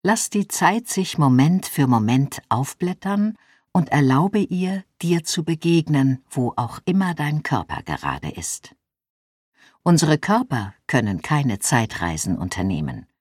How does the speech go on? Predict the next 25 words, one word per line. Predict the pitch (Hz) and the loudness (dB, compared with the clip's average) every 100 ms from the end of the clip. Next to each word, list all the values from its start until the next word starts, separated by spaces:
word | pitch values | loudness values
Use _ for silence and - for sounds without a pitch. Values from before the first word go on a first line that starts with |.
| _ _ _ _ _ - | _ _ _ _ _ 0
Nutze | 165 196 - - 226 | 2 2 0 -2 0
deinen | 160 127 110 92 | 2 2 0 0
Körper, | - 123 143 165 180 175 _ _ - | 0 0 0 -2 -4 -6 _ _ 0
um | 190 170 | 0 2
dich | 170 - | -2 -2
im | - 123 | -2 -2
Hier | - - 135 127 - | -2 0 0 0 0
und | 151 - | -2 0
Jetzt | 143 - - - | -2 -2 -6 -8
zu | - - | -8 -6
verankern. | - - 90 76 - - - _ _ _ _ _ _ _ _ _ _ _ _ _ _ _ _ _ _ | -4 -4 -4 -6 -10 -10 -16 _ _ _ _ _ _ _ _ _ _ _ _ _ _ _ _ _ _
Ich | 160 - | -6 -2
lehnte | 117 98 98 | -2 -2 -2
mich | 95 - | -4 -4
zurück | - 101 135 - - - - _ | -6 -4 -4 -6 -12 -20 -20 _
und | 165 156 - | -2 -2 -2
atmete | 107 107 - 110 - | -4 -4 -6 -6 -4
ruhiger. | 143 117 104 76 - - - _ _ _ _ _ _ | -4 -4 -6 -6 -10 -12 -14 _ _ _ _ _ _
Begeistert | 135 127 123 226 - 190 160 | -2 2 0 0 -4 -4 -4
stellte | - 117 113 - | -4 -2 -2 -4
ich | - 90 - | -8 -10 -4
fest, | 117 - - - - | -4 -4 -10 -12 -10
dass | 170 - | -8 -6
es | 202 - | -6 -4
half. | - 98 - - - | -2 -2 -6 -18 -20